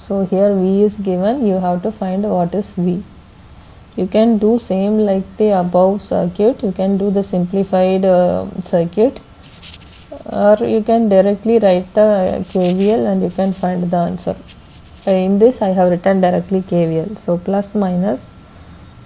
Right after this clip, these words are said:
sorry, minus plus, so voltage rise is there, so I have taken this V into positive. Okay, then this is three volt, this three volt also plus,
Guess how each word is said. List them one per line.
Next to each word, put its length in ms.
sorry, 280
minus 480
plus, 460
so 180
voltage 680
rise 400
is 180
there, 280
so 180
I 140
have 280
taken 460
this 220
V 560
into 320
positive. 680
Okay, 320
then 420
this 180
is 220
three 280
volt, 480
this 240
three 280
volt 360
also 420
plus, 680